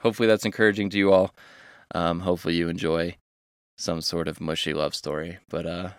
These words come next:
it's, it's kind of a condensed version. I don't wanna get, like, crazy involved with all the details, but that's the general gist of everything.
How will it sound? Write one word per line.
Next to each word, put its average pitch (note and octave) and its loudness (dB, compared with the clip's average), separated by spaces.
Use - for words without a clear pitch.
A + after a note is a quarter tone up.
it's, - -8
it's C#3+ 0
kind G#2+ 6
of F2+ 6
a F#2 0
condensed D2+ -4
version. B1 -6
I C#2 -4
don't C#2 -4
wanna D2 -6
get, D#2 -4
like, D#2+ -6
crazy F2 -6
involved F#2 -6
with G2+ -4
all G2 0
the G2 -4
details, F#2+ 0
but F#2+ -2
that's G2+ 2
the F#2+ -2
general F#2 0
gist F#2 0
of F2 0
everything. F#2 0